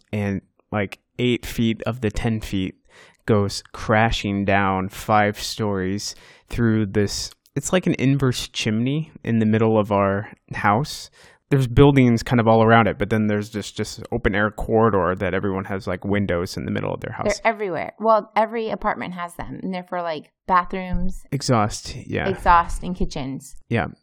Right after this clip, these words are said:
Speaker 1: So the pipe goes crashing down five stories.
Speaker 2: And I have never, never, ever, no, like, I just thought whatever you drop down there is just gone for the rest of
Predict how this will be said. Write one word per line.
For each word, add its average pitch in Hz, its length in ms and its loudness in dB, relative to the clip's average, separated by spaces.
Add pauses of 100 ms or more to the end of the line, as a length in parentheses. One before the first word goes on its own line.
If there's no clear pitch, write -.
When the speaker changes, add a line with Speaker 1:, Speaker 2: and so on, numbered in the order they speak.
(180)
Speaker 1:
So 117 360 6
the 120 180 0
pipe - 280 0
goes - 240 -4
crashing 95 500 2
down 87 280 -2
five - 340 -2
stories. - 460 -8
Speaker 2:
And 226 120 -4
I 220 180 -2
have 247 120 -6
never, 196 600 -8 (120)
never, 185 760 -8
ever, 156 640 -4 (120)
no, 180 420 -2
like, - 160 -2
I 180 100 0
just 233 240 -4
thought 180 220 2
whatever 180 420 0
you 196 220 -6
drop 160 340 0
down 160 280 -2
there 156 300 -12
is 160 200 -8
just 160 320 -12
gone 147 460 -2 (100)
for 160 100 -4
the 151 140 -8
rest 147 500 -2 (160)
of 165 220 -8